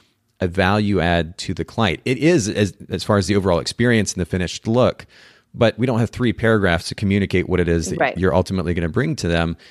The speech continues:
Speaker 1: So we need to focus on what actually is going to be valuable to that client. And the fact that it's done on film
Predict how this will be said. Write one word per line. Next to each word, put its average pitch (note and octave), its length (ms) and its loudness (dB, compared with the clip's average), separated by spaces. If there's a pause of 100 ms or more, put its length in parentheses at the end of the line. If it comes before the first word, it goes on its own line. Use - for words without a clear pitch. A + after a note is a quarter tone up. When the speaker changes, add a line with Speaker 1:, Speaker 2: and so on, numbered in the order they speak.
(240)
Speaker 1:
So - 160 -4
we G#2+ 80 4
need A2+ 120 4
to G#2 60 0
focus A2 460 0
on F#2 220 -2
what F#2+ 200 0
actually G2+ 840 0 (240)
is F#2 160 0
going F#2+ 380 0
to F#2 280 0
be F#2 220 0
valuable F2 600 0
to - 300 -6
that D#2+ 260 -2
client. G2+ 500 0
And F2+ 80 -2
the F2 60 -2
fact G#2+ 320 -2
that G2+ 80 0
it's - 160 -6
done G2+ 160 0
on F2+ 100 -2
film F2+ 480 0